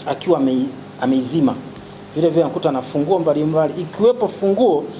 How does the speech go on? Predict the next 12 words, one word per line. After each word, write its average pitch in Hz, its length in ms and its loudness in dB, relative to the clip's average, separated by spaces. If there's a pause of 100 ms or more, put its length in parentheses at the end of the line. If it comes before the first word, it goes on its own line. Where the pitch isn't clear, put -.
(180)
ya 165 120 4
chumba 226 380 4
alichokuwa 175 520 0
analala 160 500 2 (240)
jimboni 151 500 2 (380)
kabla 151 460 2 (240)
ya 143 120 4
kujipoteza. 127 800 -2 (1400)
Hali 165 260 2
ya 147 60 2
Padri 160 420 0
Nikata 214 520 0